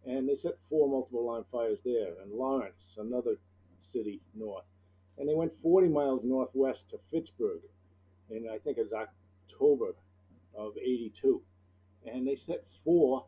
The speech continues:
multiple alarm fires in Fitchburg, huge fires in Fitchburg.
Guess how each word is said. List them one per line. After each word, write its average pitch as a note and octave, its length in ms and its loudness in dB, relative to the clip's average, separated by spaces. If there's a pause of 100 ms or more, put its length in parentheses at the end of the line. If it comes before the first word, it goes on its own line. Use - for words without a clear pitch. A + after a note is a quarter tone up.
multiple A#2+ 720 -4
alarm C3 440 -2 (100)
fires A#2+ 380 -4
in G2+ 80 -16 (100)
Fitchburg, F2 320 -12
huge F3 420 -2
fires A2 360 -8 (880)
in A#2 100 -10
Fitchburg. - 500 -4